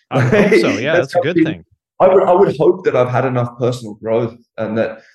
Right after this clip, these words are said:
Speaker 2: the twenty years of my life has, um, has pushed me to a place where I have, um, it, it's been filled up. Like, my, my soul has been filled up to a point where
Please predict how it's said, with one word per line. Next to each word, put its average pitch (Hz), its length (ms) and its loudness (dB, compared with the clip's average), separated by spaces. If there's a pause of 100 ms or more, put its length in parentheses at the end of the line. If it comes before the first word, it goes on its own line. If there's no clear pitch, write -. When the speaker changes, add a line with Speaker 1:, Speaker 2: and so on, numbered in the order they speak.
(140)
Speaker 2:
the 113 80 -4
twenty 117 340 -2
years 113 320 -4
of 104 160 -16
my 104 100 -8
life 104 500 -4 (220)
has, 104 320 -8
um, 95 560 -8
has 104 180 -8 (280)
pushed 117 260 -8
me 113 140 -4
to 104 140 -6
a 98 120 -10
place 98 340 -6
where 98 380 -8
I 92 80 -8
have, 101 400 -6 (640)
um, 98 460 -12 (360)
it, 101 160 -10 (140)
it's 107 200 -8
been 110 200 -6
filled 131 380 -6
up. 113 320 -2
Like, 95 240 -8
my, 95 220 -10 (120)
my 92 220 -10 (100)
soul 110 480 -4
has 87 80 -14
been 104 180 -14
filled 107 280 -8
up - 160 -8
to 101 160 -10
a 101 120 -16
point 101 280 -8
where 95 320 -4